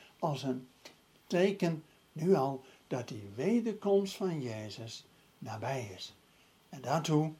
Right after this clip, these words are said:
heeft de Christelijke Ambassade, dat we al veertig jaar dit Loofhuttenfeest mogen vieren, om de volkeren die vijfde reden,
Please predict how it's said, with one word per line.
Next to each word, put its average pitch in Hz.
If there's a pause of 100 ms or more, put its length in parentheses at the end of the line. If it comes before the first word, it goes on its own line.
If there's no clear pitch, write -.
(720)
heeft 143 (120)
de 120
Christelijke 196
Ambassade, 135
dat 113
we 104
al 104
veertig 190
jaar 143
dit 117
Loofhuttenfeest 170
mogen 131
vieren, 117 (340)
om 226
de 123
volkeren 151 (260)
die 110
vijfde 190
reden, 127